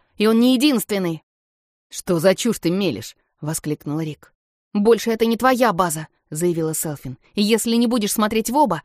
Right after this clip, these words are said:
скоро и банды лишишься». Но Рик ей не поверила. Она слишком надеялась на свою банду и своё положение в ней. Команда была семьёй, семья была командой. Каким образом люди, которые не были ни тем, ни другим,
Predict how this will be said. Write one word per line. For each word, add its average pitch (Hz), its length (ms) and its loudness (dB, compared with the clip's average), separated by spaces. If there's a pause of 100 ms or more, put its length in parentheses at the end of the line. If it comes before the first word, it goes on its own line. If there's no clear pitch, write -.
(120)
скоро 233 280 4
и 240 40 4
банды 208 340 4
лишишься». 180 560 -4 (640)
Но 254 180 0
Рик 320 200 0
ей 240 200 -2
не 233 140 0
поверила. 147 580 -8 (380)
Она 226 260 0
слишком 226 400 -2
надеялась 226 540 -2
на 180 80 0
свою 185 280 -2
банду 233 400 0
и 208 60 -2
своё 185 300 -4
положение 185 600 -4
в 135 100 -14
ней. 123 280 -14 (420)
Команда 262 380 2
была 240 260 2
семьёй, 233 600 -2 (300)
семья 160 420 -2
была 180 220 0
командой. 170 600 -4 (500)
Каким 311 400 0
образом 190 400 2
люди, 202 360 -2
которые 190 340 -4
не 196 160 -2
были 185 160 -2
ни 170 220 -2
тем, 175 280 -4
ни 156 80 -2
другим, 170 440 -4